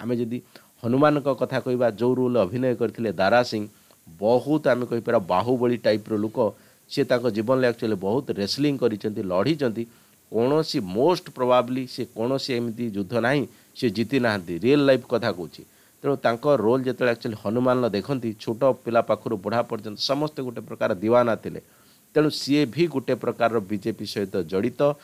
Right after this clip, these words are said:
ସିଏ ବି ଆମେ କହିପାରିବା ରାଜ୍ୟସଭାର ଏମ୍ପି ହେଇକି ଆସିଛନ୍ତି କୋଉଠୁ, ତ ଆମେ କହିପାରିବା, ଆ, ପଞ୍ଜାବରୁ। ତେଣୁ, ଆ, ରାମଚନ୍ଦ୍ର ଚାଲିଗଲେ, ଇଏ ଆକ୍ଚୁଆଲି ବର୍ତ୍ତମାନ ବିଜେପିରେ ଜଏନ୍ କଲେ।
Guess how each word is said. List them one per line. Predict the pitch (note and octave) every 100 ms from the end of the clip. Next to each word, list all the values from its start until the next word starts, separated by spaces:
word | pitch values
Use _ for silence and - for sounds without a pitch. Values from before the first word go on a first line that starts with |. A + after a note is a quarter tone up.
| - _
ସିଏ | - B2 B2+
ବି | A#2+
ଆମେ | A2 G#2+
କହିପାରିବା | G#2 G2+ F#2+ A2 A#2+
ରାଜ୍ୟସଭାର | G#2 F2+ A2+ - G2+ - G2 F#2+
ଏମ୍ପି | G#2 F#2+ F#2+ B2
ହେଇକି | G#2 G2+
ଆସିଛନ୍ତି | F#2 - G2 F#2
କୋଉଠୁ, | F#2 G2+ G#2 C#3+ C#3+ - -
ତ | G2+
ଆମେ | G2 F#2+
କହିପାରିବା, | G2+ F#2 G2 G#2+ B2
ଆ, | - E2+ F#2
ପଞ୍ଜାବରୁ। | E2+ A#2 G2+ F2 - - _ _ _ _ -
ତେଣୁ, | D3 D3 -
ଆ, | G2 G2 F#2+ F#2
ରାମଚନ୍ଦ୍ର | G#2 B2 C3+ C#3 C3
ଚାଲିଗଲେ, | B2+ B2+ B2 B2+ C3 C3 A2+
ଇଏ | B2+
ଆକ୍ଚୁଆଲି | A#2+ - A#2+
ବର୍ତ୍ତମାନ | A2 G2+ A2+ A2+
ବିଜେପିରେ | G2+ G2+ G#2 G2+ G#2
ଜଏନ୍ | F2 D2+
କଲେ। | D#2 D2